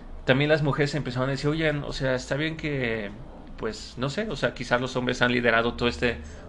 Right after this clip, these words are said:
mundo, ¿no? La, del trabajo, pero, mm, o sea, nosotros necesitamos redignificarnos, ¿no?". Y entonces, en,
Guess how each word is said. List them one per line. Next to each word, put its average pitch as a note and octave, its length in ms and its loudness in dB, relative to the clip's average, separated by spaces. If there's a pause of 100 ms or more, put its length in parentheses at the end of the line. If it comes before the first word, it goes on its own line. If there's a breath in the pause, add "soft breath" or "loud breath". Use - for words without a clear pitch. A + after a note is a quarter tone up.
mundo, D3 420 4
¿no? D3 200 0
La, - 160 4
del A#2 200 2
trabajo, C#3+ 480 4 (480 loud breath)
pero, A2+ 960 4 (140)
mm, A2+ 240 -6
o B2+ 80 -6
sea, A2+ 180 0
nosotros B2+ 580 0
necesitamos A#2+ 420 0
redignificarnos, A2 800 -4
¿no?". B2 180 -8 (340 loud breath)
Y A#2+ 80 -6
entonces, A#2+ 640 -2
en, A2 760 -6